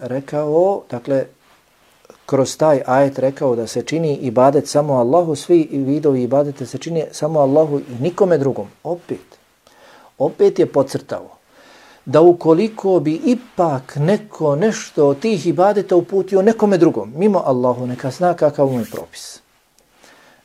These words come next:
Nakon što, dakle, što je spomenuo te ibadete, samo spomenuo njihov naziv,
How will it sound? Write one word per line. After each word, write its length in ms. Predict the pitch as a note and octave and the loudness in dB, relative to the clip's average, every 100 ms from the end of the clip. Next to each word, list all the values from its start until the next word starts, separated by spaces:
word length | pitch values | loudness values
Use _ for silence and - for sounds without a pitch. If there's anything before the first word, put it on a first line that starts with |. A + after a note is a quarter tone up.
| - | -14
Nakon 420 | B2 C3+ - F#3+ | -4 -4 0 0
što, 80 | C3+ | 4
dakle, 380 | C#3+ D3 D3+ C3+ | 2 4 0 0
što 200 | - C#3 | 0 4
je 220 | B2+ B2 - | 6 4 -2
spomenuo 540 | - - B2+ C#3 D#3+ C3 | -10 -4 0 0 0 -2
te 220 | C#3 C#3 | 0 0
ibadete, 640 | A#2 A#2 B2+ D3+ D3+ E3+ A3+ - _ _ _ - | 0 -2 0 -2 0 0 0 -8 _ _ _ -12
samo 440 | - A#2+ B2 F#3 - _ _ _ - | -6 -2 -2 -4 -6 _ _ _ -16
spomenuo 680 | - B2+ B2 C#3 D3+ C#3 | -6 -4 -2 -2 0 -2
njihov 420 | C3 D3+ C#3+ A#2 | -2 -4 -4 -4
naziv, 440 | A2+ A#2 D#3+ F3+ | -4 -6 -4 -4